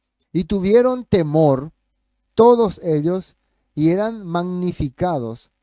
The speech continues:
en el nombre del Señor Yeshua. ¿Qué,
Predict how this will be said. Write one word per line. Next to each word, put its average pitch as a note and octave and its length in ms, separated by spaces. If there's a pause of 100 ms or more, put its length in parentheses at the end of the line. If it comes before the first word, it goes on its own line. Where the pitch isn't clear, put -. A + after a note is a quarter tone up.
(160)
en C3+ 140
el B2+ 140
nombre B2+ 260
del C3 100
Señor A2+ 380
Yeshua. F2+ 560 (800)
¿Qué, C3+ 360